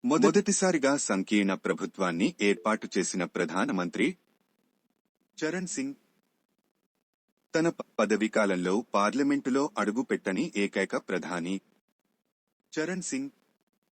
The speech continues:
అతి పిన్న వయసులో నలభై ఏడు ఏళ్లు ప్రధాని పదవిని అధిష్ఠించిన తొలి వ్యక్తి రాజీవ్ గాంధీ.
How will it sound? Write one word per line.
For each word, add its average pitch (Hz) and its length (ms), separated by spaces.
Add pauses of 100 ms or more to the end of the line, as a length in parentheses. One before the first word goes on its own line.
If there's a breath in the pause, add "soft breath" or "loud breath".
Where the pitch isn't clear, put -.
(560)
అతి 185 380
పిన్న 156 260
వయసులో 101 640 (180)
నలభై 120 480
ఏడు 92 340
ఏళ్లు 92 420 (140)
ప్రధాని 123 480
పదవిని 95 520
అధిష్ఠించిన 101 720
తొలి 92 300
వ్యక్తి 92 480 (1300)
రాజీవ్ 151 480
గాంధీ. 104 480